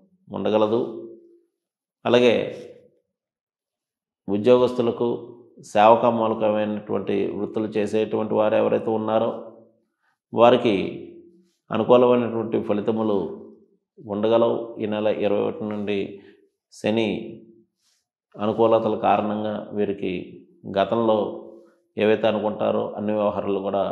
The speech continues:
పూర్తి చేయట జరగగలదు. అలాగే కళారంగంలో ఉండేటువంటి వారికి కానీ, సినీ రంగంలో ఉండేటువంటి వారికి కానీ అత్యంత ప్రతికూలమైనటువంటి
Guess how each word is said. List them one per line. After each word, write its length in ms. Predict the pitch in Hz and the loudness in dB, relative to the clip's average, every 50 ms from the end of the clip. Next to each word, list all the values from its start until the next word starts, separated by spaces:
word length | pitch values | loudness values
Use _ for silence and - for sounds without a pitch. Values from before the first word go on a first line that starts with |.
| 92 90 - | -6 -10 -12
పూర్తి 340 | - - 101 101 101 104 101 | -6 -4 -4 -4 -2 -4 -4
చేయట 320 | 101 104 95 92 92 - 92 87 - - - - - - 92 90 | -2 -2 -4 -2 -2 -4 -6 -6 -8 -12 -16 -20 -18 -16 -10 0
జరగగలదు. 600 | 98 101 - - - - 107 107 107 107 117 117 117 - - - - - - _ _ _ _ _ _ - | 0 0 2 0 -2 -2 0 0 0 -2 -2 -6 -6 -10 -14 -18 -20 -20 -20 _ _ _ _ _ _ 2
అలాగే 280 | 110 117 117 117 113 104 95 - - | 4 4 6 6 4 4 2 0 0
కళారంగంలో 640 | - 104 107 117 123 123 123 120 117 117 117 117 117 113 | 2 6 8 10 10 10 8 6 4 2 2 2 2 2
ఉండేటువంటి 520 | 113 110 107 107 107 107 107 107 101 104 | 0 0 -2 -2 -2 -2 -4 -4 -4 -2
వారికి 280 | 107 107 107 104 101 98 | 0 0 2 0 0 -2
కానీ, 280 | 107 107 107 110 113 117 110 - - - - - _ _ _ _ _ _ _ _ _ _ _ _ _ _ _ _ _ | -4 -4 -4 -4 -6 -8 -10 -14 -18 -20 -20 -20 _ _ _ _ _ _ _ _ _ _ _ _ _ _ _ _ _
సినీ 380 | - - - 113 107 117 123 127 123 - - - - - - - - _ _ _ _ _ _ _ | -20 -6 -4 -2 0 0 0 0 -2 -4 -6 -10 -12 -16 -20 -20 -20 _ _ _ _ _ _ _
రంగంలో 380 | - 101 104 101 104 107 107 107 | -4 -2 -2 0 0 0 0 0
ఉండేటువంటి 480 | 104 104 104 101 101 101 101 101 98 101 | 0 0 0 -2 -4 -4 -4 -6 -4 -2
వారికి 260 | 98 101 98 101 92 | -2 -2 -2 -2 -4
కానీ 220 | 95 101 101 101 104 - - | -4 -6 -6 -6 -8 -8 -8
అత్యంత 380 | 98 - - 104 101 101 101 117 - - | -10 -6 -4 -4 -4 -4 -4 -8 -8 -4
ప్రతికూలమైనటువంటి 1000 | - 98 95 98 98 98 101 101 98 98 98 98 95 - 92 95 92 92 95 92 | -4 -6 -4 -2 -2 -2 -2 -2 -4 -6 -6 -8 -10 -10 -12 -12 -12 -10 -10 -8